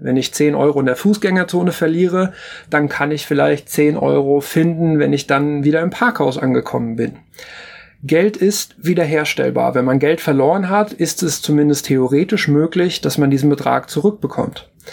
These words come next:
Bei der Zeit ist es nicht so. Wenn mir jemand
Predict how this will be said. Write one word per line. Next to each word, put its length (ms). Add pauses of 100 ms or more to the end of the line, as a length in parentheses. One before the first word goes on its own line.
(260)
Bei 80
der 140
Zeit 340
ist 180
es 160
nicht 380
so. 240 (1040)
Wenn 300
mir 400 (100)
jemand 640